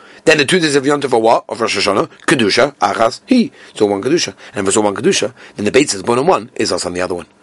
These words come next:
And therefore, even though the Beis HaMikdash, unfortunately, is not right here today, so maybe Beis Hashem later, but right now not.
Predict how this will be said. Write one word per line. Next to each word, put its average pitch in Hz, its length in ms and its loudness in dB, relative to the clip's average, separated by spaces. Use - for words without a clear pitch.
And 104 120 -2
therefore, 120 280 2
even 190 300 2
though 156 80 2
the 143 60 -2
Beis 143 200 0
HaMikdash, 139 260 -2
unfortunately, 131 360 -2
is 110 60 -4
not 139 120 0
right 117 100 0
here 113 160 -4
today, 117 460 -2
so - 180 -4
maybe 123 260 4
Beis 101 240 -2
Hashem 95 220 -4
later, 127 240 2
but 113 180 0
right 120 160 4
now 104 120 2
not. 95 200 -6